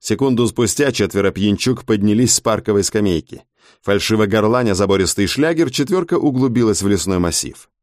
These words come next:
Один пристроился у древней сосны отлить, остальные, спотыкаясь и наталкиваясь друг на друга, двинулись дальше.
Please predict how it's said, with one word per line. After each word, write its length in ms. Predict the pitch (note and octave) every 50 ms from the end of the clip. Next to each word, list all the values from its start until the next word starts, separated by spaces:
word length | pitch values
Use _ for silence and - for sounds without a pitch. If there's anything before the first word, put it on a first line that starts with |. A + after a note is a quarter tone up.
| _ _ _ _ _ -
Один 300 | F2 F#2 G2 D3 G3+ G3
пристроился 600 | - F2+ E2 - - F#2 F#2+ F#2+ F2 - - G2
у 80 | F#2+
древней 320 | F2+ F#2+ F#2+ F2+ F2 F2+ E2+
сосны 340 | - F#2 E2+ - - F#2 E2
отлить, 400 | D#2 - - E3 F#3 E3+ - - _ _ _ _ -
остальные, 560 | A2 C3 C#3 C3 - D#3+ E3 F#3 G#3 A3 G3+
спотыкаясь 760 | - - - E3 D3+ - D3+ C3+ - G3 G3 F3+ D#3 A#2+ - C3
и 20 |
наталкиваясь 680 | C3 C3 C3 B2 D3 C#3+ C3+ A#2 C#3 B2 B2 A#2 A2 G2
друг 280 | F#2+ A#2+ B2 A#2 A2
на 120 | A2+ A2 G2+
друга, 280 | A2 C#3 D3 B2+ C3
двинулись 440 | A#2 G2+ G#2 A2+ A2 G#2 G2+ F#2+ E2
дальше. 460 | D#2 F2+ D#2 C2 - - - - -